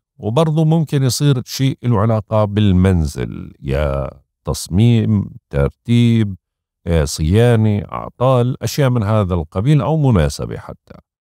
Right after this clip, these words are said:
أهم شيء إنكم تحذروا من إهمال نقاط إدارية أو قانونية. أنتوا اليوم بحاجة لاستشارة ذوي الخبرة، ممكن تعالجوا أمور مالية أو إرثية أو تنشغلوا بتخليص معاملات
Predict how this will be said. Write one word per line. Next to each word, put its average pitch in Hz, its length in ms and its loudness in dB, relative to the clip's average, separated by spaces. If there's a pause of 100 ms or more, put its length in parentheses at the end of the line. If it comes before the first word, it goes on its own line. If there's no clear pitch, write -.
(440)
أهم 113 320 4
شيء 104 180 -2
إنكم 85 120 -4
تحذروا 78 560 -4
من 57 180 -10
إهمال 78 400 -2
نقاط 82 360 -4
إدارية 73 640 0
أو 64 200 -6
قانونية. 82 720 -2 (140)
أنتوا 131 280 2
اليوم 143 320 2
بحاجة 120 600 -2 (440)
لاستشارة 135 1040 0
ذوي 117 240 2
الخبرة، 110 540 0 (340)
ممكن 69 420 -4
تعالجوا 64 520 -4
أمور 73 240 -4
مالية 67 500 0
أو - 280 -8
إرثية 113 560 0 (400)
أو 151 160 2
تنشغلوا 135 580 2
بتخليص 104 760 0
معاملات 69 760 -2